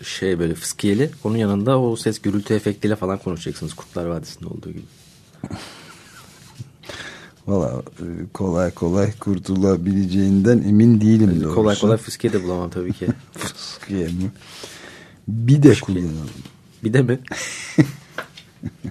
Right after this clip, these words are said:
Speaker 2: Ne bileyim ben, bir şey yapmak lazım yani herhalde.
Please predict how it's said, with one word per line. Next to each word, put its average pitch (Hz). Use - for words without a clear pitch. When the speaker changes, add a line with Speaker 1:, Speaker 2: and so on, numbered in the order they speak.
Speaker 2:
Ne 117
bileyim 85
ben, 107
bir 87
şey -
yapmak 123
lazım 80
yani 82
herhalde. 87